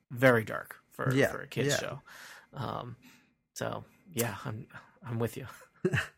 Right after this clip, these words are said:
Speaker 2: So, you know, this episode starts, like all great superhero stories, with a visit to the dentist. <laughs>
Speaker 1: Indeed.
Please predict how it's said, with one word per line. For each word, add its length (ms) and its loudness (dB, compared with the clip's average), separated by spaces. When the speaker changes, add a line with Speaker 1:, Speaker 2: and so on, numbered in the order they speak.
Speaker 2:
So, 340 12
you 180 8
know, 100 12
this 200 10
episode 400 8
starts, 480 6
like 160 0
all 120 8
great 260 2
superhero 520 0
stories, 560 0
with 220 0
a 180 4
visit 320 4
to 80 -8
the 100 -4
dentist. 540 -2
<laughs> 520 -20
Speaker 1:
Indeed. 440 0